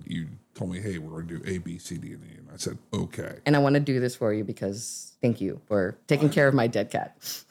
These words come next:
Speaker 1: I loved your cat.
Speaker 2: Thank you. I love my
Speaker 1: I'm
Speaker 2: cat.
Speaker 1: sorry, but even though, now, ladies and gentlemen, when Bonnie and I lived together, this cat would stand out. I would open my door in the morning,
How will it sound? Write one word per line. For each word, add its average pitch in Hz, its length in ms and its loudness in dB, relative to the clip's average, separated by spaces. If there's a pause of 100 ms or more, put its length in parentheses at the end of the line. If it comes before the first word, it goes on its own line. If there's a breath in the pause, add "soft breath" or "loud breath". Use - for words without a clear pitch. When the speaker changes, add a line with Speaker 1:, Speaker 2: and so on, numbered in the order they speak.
(120 loud breath)
Speaker 1:
I 123 140 8
loved 95 340 0
your - 140 -14
cat. - 360 -14
Speaker 2:
Thank - 240 -2
you. 82 220 -2 (180)
I 180 60 -6
love - 140 -6 (100)
my 165 60 4
Speaker 1:
I'm 104 80 8
Speaker 2:
cat. 101 80 2
Speaker 1:
sorry, 101 500 6
but 92 320 -2 (120)
even 123 280 8
though, 104 360 2 (240 soft breath)
now, 107 140 6
ladies 127 340 6
and 107 80 2
gentlemen, 95 480 4
when 95 140 4
Bonnie 107 280 4
and 98 100 4
I 90 60 2
lived 90 220 -2
together, 82 280 -2
this 170 280 4
cat - 560 0 (180)
would 107 180 6
stand 151 480 2
out. 143 220 2 (100)
I 127 120 6
would 151 180 6
open 135 240 6
my 135 160 6
door 110 320 6
in 107 80 8
the 104 80 8
morning, 95 460 2